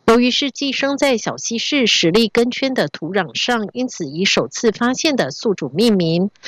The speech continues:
小西式实力松露发现后，林试所以多纳林道为中心，陆续前往高雄、屏东及台东等相同海拔的山区进行更深入调查。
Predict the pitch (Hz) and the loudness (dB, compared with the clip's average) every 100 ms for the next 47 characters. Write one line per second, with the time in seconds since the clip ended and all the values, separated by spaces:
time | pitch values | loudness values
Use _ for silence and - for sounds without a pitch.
0 | - - - 160 - 285 - 277 - 185 | -14 -4 -2 -2 -4 -6 -4 -4 -2 -2
1 | 214 - 247 277 254 240 240 - 262 240 | 0 0 2 2 2 2 0 0 0 2
2 | 294 269 202 180 185 - 247 156 143 131 | 4 4 2 0 0 -2 -2 0 0 0
3 | - 220 233 277 247 180 165 160 190 160 | 2 4 6 6 4 2 -2 0 0 -2
4 | 143 220 226 - 262 262 - - - 302 | -2 -2 -2 -2 -4 -6 -10 -12 0 2
5 | - 294 233 - 185 214 165 135 208 240 | 2 2 0 0 0 2 0 2 2 2
6 | 151 143 180 - 170 180 214 165 151 - | 0 0 -2 -4 0 2 2 2 -2 -2
7 | 156 156 240 285 - 113 - 233 233 160 | -2 2 2 2 -2 -4 -6 -6 -4 -6
8 | 175 - 143 - 127 143 - 226 226 269 | -6 -4 -6 -6 -8 -6 -4 -4 -4 -6
9 | 240 269 208 - 151 202 185 190 196 180 | -4 -2 0 0 0 2 2 4 4 2
10 | 220 202 170 - 131 147 | 2 -2 -2 -6 -4 -4